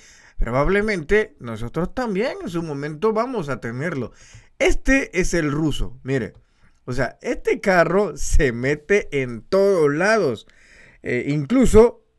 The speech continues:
tiene flotadores para andar en la, en el agua.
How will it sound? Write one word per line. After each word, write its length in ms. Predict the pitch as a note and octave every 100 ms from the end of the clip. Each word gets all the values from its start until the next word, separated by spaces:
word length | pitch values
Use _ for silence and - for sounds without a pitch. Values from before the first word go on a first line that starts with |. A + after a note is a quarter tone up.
| _
tiene 340 | C#3 D#3+ F#3
flotadores 760 | F#3 E3+ D#3 D3 C#3+ F#3 A3 G#3+
para 260 | - C3+ C3+
andar 420 | B2+ E3+ G#3+ - _
en 360 | D#3 D3 C#3+ C3
la, 520 | B2 A#2+ A2+ G2 - _
en 180 | D3 C#3
el 160 | A#2
agua. 400 | C3+ E3 A#2+ F#2